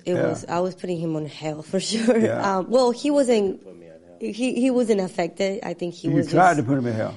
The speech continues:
Speaker 1: Yeah, I tried to put him in hell
Speaker 2: Yeah.
Speaker 1: because I thought I knew better than him. But
Speaker 2: Yeah.
Speaker 1: once I realized I don't know it better than anybody, not even than myself, like, I just had to completely let my ego go,
Speaker 2: Right
Speaker 1: completely
Speaker 2: on.
Speaker 1: to, like, the core.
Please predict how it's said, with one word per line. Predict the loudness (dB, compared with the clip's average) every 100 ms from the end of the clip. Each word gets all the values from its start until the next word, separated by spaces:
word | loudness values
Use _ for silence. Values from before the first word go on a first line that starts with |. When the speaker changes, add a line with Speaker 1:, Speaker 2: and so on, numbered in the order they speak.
| -8 0
Speaker 1:
Yeah, | 2
I | 2
tried | 0 0 2
to | 0
put | -2 -4
him | -4
in | -6
hell | -4 -2
Speaker 2:
Yeah. | 0
Speaker 1:
because | 0 0 -6
I |
thought | -4 -2 0
I | -2
knew | 0 2
better | 2 0 -2
than | -6
him. | -4 -4 -6 -14 -6
But | 0 2
Speaker 2:
Yeah. | 2 -2 -8 -8
Speaker 1:
once | 2 2 4
I | 2 0 -2
realized | -2 2 2 2 -2
I | -2
don't | 0
know | 2 2
it | 2 0
better | -2 -2 -2
than | -2
anybody, | -2 -2 -2 -4 -4 -6 -10 -4
not | 0 2
even | 2
than | 0
myself, | -4 -6 -6 -8 -6 -6
like, | -8 -8 -20 -20 -20 _
I | -12 -10
just | -8
had | -8 -8
to | -10
completely | -6 -6 -2 0 0
let | 0 0
my | -2 -4
ego | -4 -4 -4
go, | -6
Speaker 2:
Right | -14 _
Speaker 1:
completely | -4 0 0 0 -2 -8
Speaker 2:
on. |
Speaker 1:
to, | -6 -6
like, | -4 -6
the | -8
core. | -8 -8 -8